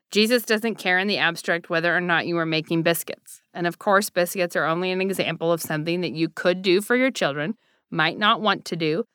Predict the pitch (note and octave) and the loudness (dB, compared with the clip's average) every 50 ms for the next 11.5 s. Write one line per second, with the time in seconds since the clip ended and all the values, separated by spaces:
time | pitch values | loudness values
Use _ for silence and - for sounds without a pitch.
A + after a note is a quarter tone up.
0 | _ _ _ - F3 F#3 F#3+ G#3 - - A#3+ A#3+ G3+ F3 F3+ F#3 F#3+ F3 E3 D#3 | _ _ _ -4 0 2 2 2 2 0 -2 -2 2 4 4 4 2 2 0 -2
1 | C#3+ D3 D#3+ F#3+ - - F#3 F#3+ G3 G3 G#3 A3 G#3+ - B3+ A#3 A3+ - - - | -2 -2 -2 -6 -4 -2 0 0 2 4 4 2 2 4 4 4 4 2 0 2
2 | G#3 G3 G3 G3 F#3 F#3+ F#3+ G3 F3 E3 E3+ D#3+ E3 D#3+ F#3 D#3 D3+ D#3+ D#3+ D#3 | 2 4 4 4 2 2 0 0 0 0 2 0 2 0 -2 -2 -2 -2 -2 0
3 | C#3+ C#3 - - E3+ G3+ A3 G3 D#3+ C#3 - - _ _ _ _ _ _ _ _ | 0 -2 -2 0 2 4 4 4 4 2 -2 -6 _ _ _ _ _ _ _ _
4 | _ _ - - G#3+ - C#4 A#3+ A3+ D4+ D#4+ D#4 - D#4 C#4 A#3 B3 A#3+ A#3 A3+ | _ _ -12 -6 -2 0 2 2 2 2 2 2 2 0 0 2 0 0 0 2
5 | A3+ G#3+ A3+ G3 F#3 F3 F3 F3 F3+ - F#3+ F3 F3+ F#3 F3+ F3+ - - F#3+ F#3 | 2 2 2 2 0 2 2 2 2 2 2 2 2 0 -2 -2 -2 0 0 0
6 | F3 F3+ F3 F3 F3 E3+ F3 F3+ E3+ - F#3 E3 E3 F3 F#3+ F#3 E3+ E3+ D#3+ D#3+ | 0 0 0 2 2 2 0 -2 -2 -2 0 0 0 0 -2 -2 0 2 4 4
7 | E3+ - - - D#3+ D3+ D#3+ E3 - G3 F#3+ F#3 D#3 D3 D#3 - D#3+ D#3 - - | 4 2 -2 -4 -4 -2 -2 -2 0 -2 0 0 0 0 0 0 -2 -4 -2 0
8 | D#3+ D3+ D#3 - D3+ D3+ D3+ D#3 D3+ D3+ D3+ D3 D#3+ - _ _ _ _ _ _ | -2 -2 0 -2 -2 -2 0 0 0 0 0 -2 -6 -8 _ _ _ _ _ _
9 | _ - - - A3 A3+ A3 B3+ A#3 A3+ - B3+ A3+ A3+ A#3 A#3 A3+ A#3+ A#3 G#3 | _ -4 2 4 4 4 4 2 -2 0 0 0 2 2 2 2 2 2 2 2
10 | D#3 F#3 F#3+ G3 F#3+ F#3 F#3 F3+ E3+ E3+ F3 F3+ F#3 G3+ G3+ G3+ G#3+ A3+ A#3 A3 | 2 0 0 2 0 0 0 0 -2 -2 0 0 0 2 2 2 2 2 2 2
11 | F3+ E3 E3+ E3+ E3+ - - F3+ F3 F3 | 2 2 2 0 -2 0 0 2 2 0